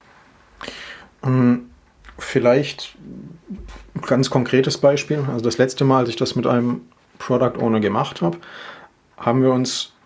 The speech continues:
überlegt, okay, wir entwickeln ein Produkt neu. Äh, das Produkt, äh, ist etwas, was es so oder so ähnlich vielleicht schon am Markt gibt, aber es soll Dinge besser machen.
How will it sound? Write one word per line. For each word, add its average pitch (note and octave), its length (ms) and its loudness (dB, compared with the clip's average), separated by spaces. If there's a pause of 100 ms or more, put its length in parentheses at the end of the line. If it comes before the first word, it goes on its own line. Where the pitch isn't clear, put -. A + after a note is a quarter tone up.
(180)
überlegt, B2 720 2 (520)
okay, D3+ 320 2 (580)
wir A#2+ 260 2
entwickeln B2 360 0
ein A2+ 160 0
Produkt A2+ 400 -4
neu. G2+ 220 0
Äh, G2+ 60 -6 (640)
das - 160 -6
Produkt, C#3 580 -2 (140)
äh, A#2+ 240 -6
ist A#2 160 -4
etwas, A2+ 460 -2 (560)
was - 560 -2 (540)
es - 220 -4
so C3 580 2
oder B2+ 220 2
so A2+ 160 0
ähnlich C3 400 4
vielleicht A2+ 360 -2
schon A#2+ 140 -2
am A2+ 120 0
Markt G#2+ 240 0
gibt, - 380 -2 (100)
aber B2 200 -2
es - 180 -4
soll A#2 300 2 (120)
Dinge A#2 220 2
besser G#2+ 280 -2
machen. G2 320 -6